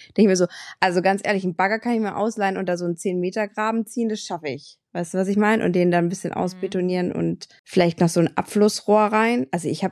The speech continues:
Speaker 1: ich hab das mal gegoogelt, so schwer ist es nicht. Das ist schon ein Aufwand, aber das ist machbar. Das würde ich machen und eine Führmaschine.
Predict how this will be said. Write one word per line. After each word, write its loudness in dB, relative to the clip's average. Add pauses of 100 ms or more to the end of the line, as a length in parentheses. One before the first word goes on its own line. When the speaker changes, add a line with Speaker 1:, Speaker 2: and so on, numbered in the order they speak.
(140)
Speaker 1:
ich -8
hab -8
das 0
mal 8
gegoogelt, 2
so -2
schwer 0
ist 0
es -4
nicht. 0 (220)
Das 0
ist 2
schon 4
ein 4
Aufwand, 2
aber 4
das 0
ist -8
machbar. -2 (760)
Das 2
würde 6
ich 4
machen 2 (200)
und 4
eine 8
Führmaschine. 0